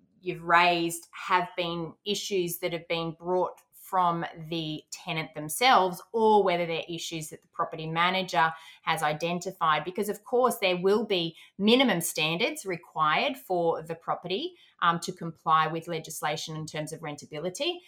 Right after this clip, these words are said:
Your property manager will be able to guide you in terms of what those are, but there's definitely compliance, um, things that you need to be aware of. But if these are little nuances that the tenant has brought up, um, after they've moved in, well, they're little,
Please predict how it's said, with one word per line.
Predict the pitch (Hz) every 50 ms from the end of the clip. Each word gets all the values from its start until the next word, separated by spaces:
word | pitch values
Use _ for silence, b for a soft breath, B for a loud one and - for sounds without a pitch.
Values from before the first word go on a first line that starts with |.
| B B B
Your | 180 190
property | 185 - - 233 - 247 202 180 165
manager | 160 156 160 170 180 190 180 180 170 160
will | 160 160
be | 160 170 160
able | 156 156 151 156 147
to | - - 156 143 -
guide | - 156 147 160 170 196 202 202
you | 185 165 151
in | 151 151 151
terms | - - 160 151 156 151 156
of | 143 143
what | 156 165 165 156 - - -
those | 160 151 147 135 131 131 - - - 139 143 131 147
are, | 220 269 285 277
but | - -
there's | - 175 170 -
definitely | - 175 175 - - 202 - - 175 160 -
compliance, | - 165 156 - _ _ - 156 151 151 165 170 165 - - - - - b b b b b b
um, | 175 165 165 165 165 160 156
things | 180 175 170 170
that | - -
you | 165 165
need | 170 165 170 170 170 165 -
to | - 170
be | - 165 151 143 -
aware | 160 147 147 151 156 175 196 220 254
of. | 311 339 - - B B B B B B
But | 220 214
if | 240 233 -
these | - 285 311 339 339 359
are | 349 277
little | 247 214 196
nuances | 180 175 175 180 208 220 214 - - 196 175 165 160 -
that | 185 165 - - -
the | - 175 - - - -
tenant | 190 185 202 220 220 -
has | - 220 214 214 - -
brought | 214 214 214 - - 190
up, | 208 262 349 349 - - b b b b b b
um, | 190 185 185 185 - - - _ _ _ _ -
after | 196 185 196 196 - 226
they've | 190 196 185 185 180 -
moved | 190 185 180 180 175 175 -
in, | 175 185 226 269 277
well, | 262 254
they're | 233 247 247
little, | 254 254 285 330 370 370